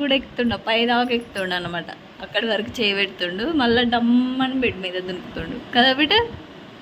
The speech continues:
కదా? రెడీ అయిపోయిండు, చాయ్ తాగేసిండు. ఓకేనా ఫ్రెండ్స్? అక్కడనేమో ఎగ్స్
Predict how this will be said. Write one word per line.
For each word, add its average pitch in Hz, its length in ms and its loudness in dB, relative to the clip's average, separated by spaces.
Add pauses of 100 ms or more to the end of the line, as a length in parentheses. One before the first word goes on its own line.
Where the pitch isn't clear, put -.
కదా? 254 200 6 (1000)
రెడీ 190 200 2 (100)
అయిపోయిండు, 185 460 0 (300)
చాయ్ 196 260 2
తాగేసిండు. 185 600 -2 (160)
ఓకేనా 196 340 -6
ఫ్రెండ్స్? 214 340 -2
అక్కడనేమో 190 380 -2
ఎగ్స్ 175 340 0